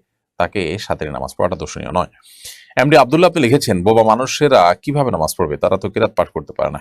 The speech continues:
আল্লাহ রাব্বুল আলামিন যার যতটুকু সাধ্য আছে তাকে ততটুকু নির্দেশ করেন। "লা ইউকাল্লিফুল্লাহু নাফসান ইল্লা উসআহা।" আল্লাহ তাআলা কোনো ব্যক্তিকে তার সাধ্যের বাইরে কোনো কিছু করার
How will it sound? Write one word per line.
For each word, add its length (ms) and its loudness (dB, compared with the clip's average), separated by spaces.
আল্লাহ 200 0
রাব্বুল 200 -2
আলামিন 380 -2
যার 180 4
যতটুকু 380 -8
সাধ্য 320 -4
আছে 180 -6
তাকে 220 -8
ততটুকু 380 -10
নির্দেশ 300 -8
করেন। 220 -6
"লা 100 4
ইউকাল্লিফুল্লাহু 680 -4
নাফসান 440 -6
ইল্লা 180 2
উসআহা।" 440 -2
আল্লাহ 260 -2
তাআলা 140 -4
কোনো 180 -10
ব্যক্তিকে 340 -8
তার 80 -6
সাধ্যের 460 -4
বাইরে 400 0
কোনো 200 -2
কিছু 240 -8
করার 260 0